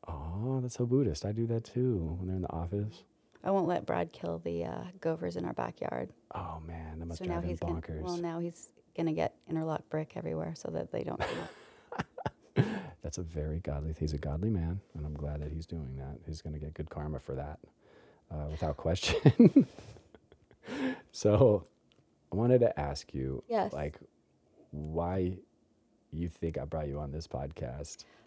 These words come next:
Speaker 2: <sighs> I think it's because I have such an incredible personality. <laughs> No.
Speaker 1: Sparkling.
Speaker 2: And I'm very, and I'm very humble.
Speaker 1: Sparkling.
Speaker 2: No. It's
Speaker 1: Definitely.
Speaker 2: because, um, you wanted me to share my story of how we met and how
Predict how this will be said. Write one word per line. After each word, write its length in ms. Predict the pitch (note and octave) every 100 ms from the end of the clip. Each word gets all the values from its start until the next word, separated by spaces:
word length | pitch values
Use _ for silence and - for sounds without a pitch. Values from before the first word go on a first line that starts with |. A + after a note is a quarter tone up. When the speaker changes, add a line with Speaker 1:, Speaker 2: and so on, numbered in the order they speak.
| _ _ _ -
Speaker 2:
<sighs> 840 | - - - - - - - -
I 220 | G3 G3 G#3+
think 340 | - F3+ -
it's 180 | - -
because 560 | E3+ - - - - - - - _
I 60 | E3+
have 240 | E3 F3+
such 260 | - - -
an 60 | F#3+
incredible 500 | G3 - F#3+ - - _ _ -
personality. 760 | G#3 - G#3 G3+ A3+ A3+ D4+ E4
<laughs> 60 | - - - - - - - -
No. 240 | G3 - -
Speaker 1:
Sparkling. 560 | - - - - A2 A2
Speaker 2:
And 40 |
I'm 120 | -
very, 280 | - - F4+ - - - -
and 120 | D#4
I'm 140 | D4+ D#4
very 220 | D4+ D#4+
humble. 360 | C#4+ C#4 A#3+ G#3
Speaker 1:
Sparkling. 180 | G#3
Speaker 2:
No. 240 | G#3+ E3+ - - - - -
It's 240 | B3 -
Speaker 1:
Definitely. 160 | - - -
Speaker 2:
because, 640 | C#4 B3 A#3 A3+ A3+ - -
um, 380 | G#3+ G#3 F#3+ G3+
you 200 | G3+ G#3
wanted 280 | G3+ F#3+ F#3+
me 120 | F3+
to 100 | F3
share 240 | - F3 E3+
my 160 | D#3+
story 420 | - - D3 D#3+ D3
of 100 | -
how 480 | D#3+ D3+ D3+ D#3+ -
we 220 | D3+ D3+
met 260 | D3+ D3 -
and 160 | D3+ D3
how 480 | - D3+ D3+ D3+